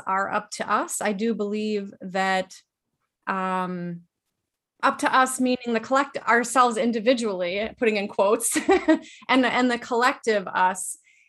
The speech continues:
in that we have,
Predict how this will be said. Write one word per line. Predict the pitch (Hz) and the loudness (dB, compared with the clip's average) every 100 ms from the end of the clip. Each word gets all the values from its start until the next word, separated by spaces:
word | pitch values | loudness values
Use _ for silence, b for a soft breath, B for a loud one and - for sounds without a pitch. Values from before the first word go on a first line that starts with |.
| b | b
in | - 294 311 | 0 4 6
that | 269 247 240 226 _ _ _ _ _ _ _ _ _ | 4 2 0 -4 _ _ _ _ _ _ _ _ _
we | - 214 269 277 277 277 269 247 - _ | -12 -6 -2 0 2 2 2 0 -8 _
have, | - - 269 294 320 320 294 | -18 -4 0 2 2 0 -4